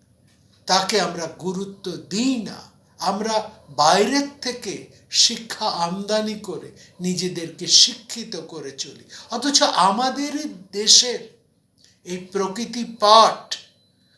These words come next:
রয়েছে, রয়েছে আমাদের এই সমস্ত বিখ্যাত রচনার মধ্যে,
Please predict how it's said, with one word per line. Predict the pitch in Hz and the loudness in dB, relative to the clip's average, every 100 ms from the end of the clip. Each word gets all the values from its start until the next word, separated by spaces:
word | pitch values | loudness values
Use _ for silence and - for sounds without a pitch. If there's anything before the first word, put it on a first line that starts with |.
| _ _ _ 151 | _ _ _ -4
রয়েছে, | 180 214 208 208 - - - _ _ _ _ _ 170 | 4 4 6 4 2 0 -20 _ _ _ _ _ -4
রয়েছে | 226 226 226 | 0 0 2
আমাদের | 190 190 190 190 185 | 0 0 -4 -6 -6
এই | 185 180 | -4 -2
সমস্ত | - 180 185 175 - 175 143 - - _ 143 - _ _ | -2 -4 -4 -4 -4 -12 -16 -18 -20 _ -20 -20 _ _
বিখ্যাত | 190 185 - - 220 208 208 | -14 -12 -10 -2 0 0 -2
রচনার | 185 151 156 156 214 208 220 220 | -6 -6 -2 0 0 -2 -4 -4
মধ্যে, | 196 185 - _ | -6 -10 -12 _